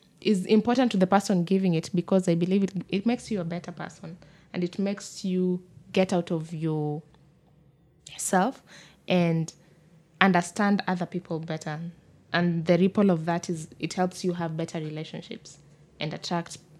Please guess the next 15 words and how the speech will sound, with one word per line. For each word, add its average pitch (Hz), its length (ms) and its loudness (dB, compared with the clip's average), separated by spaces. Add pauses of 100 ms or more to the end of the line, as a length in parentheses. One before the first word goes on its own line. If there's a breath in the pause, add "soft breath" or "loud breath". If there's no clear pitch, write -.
(460)
people 175 340 -2
who, 160 460 -4 (1300 soft breath)
it 190 120 0
helps 240 260 6
you 202 120 4
have 190 300 2
better 196 180 0
relationships, 185 600 -2
whether 196 180 2
it's 185 140 -4
personally 196 560 -6
or 170 80 -2
even 175 240 -4
at 160 240 -14
work, 165 320 -10